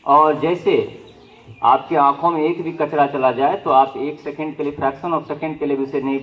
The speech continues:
बर्दाश्त कर सकते। ठीक उसी तरह आपके चारों तरफ जो भी गंदगी है आप उसको दूर रखिए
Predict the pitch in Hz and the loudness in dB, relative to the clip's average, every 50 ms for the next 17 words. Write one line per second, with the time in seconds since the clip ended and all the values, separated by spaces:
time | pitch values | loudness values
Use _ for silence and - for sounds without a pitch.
0 | - - - 127 117 117 131 127 - - - 120 113 - 120 113 - - 190 220 | -6 -6 -6 -4 -2 0 0 0 0 -4 -12 -12 -10 -8 -10 -10 -8 -8 -8 -8
1 | - - - - 165 160 165 170 - 190 170 - 143 123 107 101 - - - - | -10 -12 -14 -14 -10 -8 -8 -8 -8 -8 -8 -6 -6 -6 -6 -6 -10 -14 -18 -20
2 | _ _ _ _ _ _ - 120 131 139 139 139 - - - 104 - - - - | _ _ _ _ _ _ 0 4 6 6 6 6 4 2 -4 -14 -18 -20 -20 -20
3 | - _ _ - _ _ _ 139 131 - - - - - 127 135 139 143 139 139 | -20 _ _ -20 _ _ _ -6 -6 -6 -8 -8 -2 2 2 2 2 2 0 -2
4 | 147 131 127 - - - - - - - 120 110 127 151 160 156 139 143 139 135 | -2 -2 -2 -4 -6 -10 -12 -12 -16 -18 -12 -8 -4 -4 -2 -2 -2 -2 -2 -2
5 | 135 131 127 - 113 127 123 117 110 110 110 113 - - - - _ _ _ - | -2 -2 -4 -6 -6 -6 -6 -4 -4 -4 -6 -6 -10 -14 -20 -20 _ _ _ 2
6 | 117 123 120 120 120 110 107 113 117 110 107 131 143 151 151 151 147 151 147 165 | 2 2 4 2 -2 -8 -8 -8 -8 -6 -4 -4 -4 -2 0 -2 -2 -2 -6 -6
7 | 170 160 | -6 -6